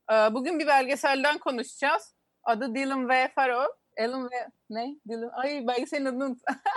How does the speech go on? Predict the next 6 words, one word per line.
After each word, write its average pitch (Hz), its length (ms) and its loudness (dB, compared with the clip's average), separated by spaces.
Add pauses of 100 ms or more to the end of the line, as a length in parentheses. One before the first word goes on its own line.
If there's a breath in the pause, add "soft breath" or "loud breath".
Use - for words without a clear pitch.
(160)
<laughs> - 500 -20
Şey, 226 340 0 (200)
Alan 302 240 0
V. 285 220 6
Farrow. 254 400 2 (680)
Dylan 226 300 -10